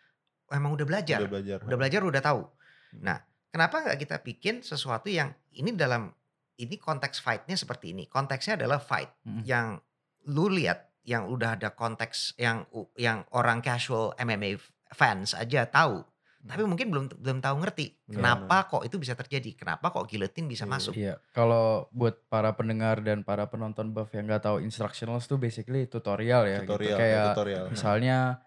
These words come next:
Speaker 3: kalau di G H suka ada tuh B J J Fanatics gitu.
Speaker 2: Yes,
Speaker 3: Itu
Speaker 2: heeh.
Speaker 3: namanya instructionals gitu.
Speaker 2: Heeh. Dan ini yang, yang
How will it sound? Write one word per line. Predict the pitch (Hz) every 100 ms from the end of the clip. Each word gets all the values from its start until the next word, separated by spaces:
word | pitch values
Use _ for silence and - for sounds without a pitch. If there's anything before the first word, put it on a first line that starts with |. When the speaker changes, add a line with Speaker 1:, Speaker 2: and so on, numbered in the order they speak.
| _
Speaker 3:
kalau | - 110 110
di | 113 110 107
G | 113
H | 110 135 -
suka | 113 113 110 107
ada | 80 113
tuh | 123 135
B | 117 110
J | 107
J | 110
Fanatics | 110 110 107 135 131 - -
gitu. | -
Speaker 2:
Yes, | 107 90 87 80
Speaker 3:
Itu | 98 113 117 117
Speaker 2:
heeh. | 113
Speaker 3:
namanya | 98 131 123
instructionals | - 92 135 139 113 98
gitu. | - 67
Speaker 2:
Heeh. | 98 101 104 _ _
Dan | - 131 143 117
ini | 123 151
yang, | 123 107
yang | - 110